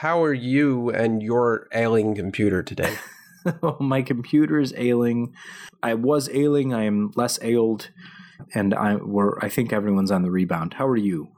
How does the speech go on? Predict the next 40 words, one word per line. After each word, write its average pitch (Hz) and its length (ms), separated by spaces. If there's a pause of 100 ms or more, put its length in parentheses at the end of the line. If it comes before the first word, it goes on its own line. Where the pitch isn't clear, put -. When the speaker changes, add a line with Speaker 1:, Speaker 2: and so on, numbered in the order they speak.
(100)
Speaker 2:
Uh, - 40
Speaker 1:
I'm, 92 340
I'm - 160
Speaker 2:
I, - 40
Speaker 1:
good. 143 240
Speaker 2:
I - 20
know 131 140
Speaker 1:
I'm 117 40
Speaker 2:
you're, 135 160
Speaker 1:
d- 127 80
Speaker 2:
you're 131 100
packing 113 640 (300)
Speaker 1:
Yes, 160 340
Speaker 2:
at 113 60
Speaker 1:
I'm 110 80
Speaker 2:
the - 60
Speaker 1:
packing. 135 320
Speaker 2:
moment. 107 160
Speaker 1:
I'm 113 80
off 117 340 (220)
to, 110 340
uh, 107 240
Hamburg 143 800
via 117 460 (440)
Iceland 123 580
tomorrow 95 460
for 90 160
the 92 240
Aircraft 101 480
Interior 101 640
Expo 95 420
next 95 380
week. 107 280
So 90 240
I'm 98 220
excited 143 600
about 139 240
that 127 200
and 117 100
already 110 400